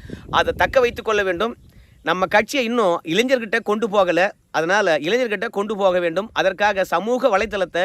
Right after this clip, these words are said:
இன்னும் கொஞ்சம் ஸ்ட்ராங் பண்ணுங்க அப்படின்னு துணை முதலமைச்சர் வந்து வேற உத்தரவிட்டு இருக்கின்றார். இப்படி பொதுக்குழு முழுவதும் வந்து தி மு க எந்த அளவுக்கு பலவீனமா இருக்குது, பெரிய கூட்டணி இருந்தாலும் சரி, இருநூறு இலக்கு வச்சாலும் சரி, நம்ம வெற்றி பெற மாட்டோம் தெரிகிறது.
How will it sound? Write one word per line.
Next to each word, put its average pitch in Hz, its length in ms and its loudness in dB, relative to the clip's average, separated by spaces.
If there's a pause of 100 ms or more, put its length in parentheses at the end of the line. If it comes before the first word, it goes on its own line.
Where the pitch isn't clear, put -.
இன்னும் 233 380 -6
கொஞ்சம் 220 320 -4
ஸ்ட்ராங் 220 320 -2
பண்ணுங்க 185 340 -2 (280)
அப்படின்னு 160 320 -2
துணை 202 220 -2
முதலமைச்சர் 190 460 -4
வந்து 190 180 -2
வேற 170 120 0 (420)
உத்தரவிட்டு 185 500 -4
இருக்கின்றார். 170 480 2 (580)
இப்படி 180 340 -4 (220)
பொதுக்குழு 226 540 -4
முழுவதும் 240 540 4
வந்து 165 260 -2 (240)
தி 214 180 -4
மு 254 220 2
க 226 220 2
எந்த 196 260 0
அளவுக்கு 226 300 0
பலவீனமா 214 420 0
இருக்குது, 185 380 -4 (500)
பெரிய 247 280 0
கூட்டணி 233 420 -2
இருந்தாலும் 220 480 0
சரி, 175 180 -4 (200)
இருநூறு 214 460 2
இலக்கு 247 280 0
வச்சாலும் 226 500 0
சரி, 180 220 -6
நம்ம 160 200 -4
வெற்றி 175 220 -8
பெற 208 180 -2
மாட்டோம் 196 440 -4
தெரிகிறது. 190 400 -2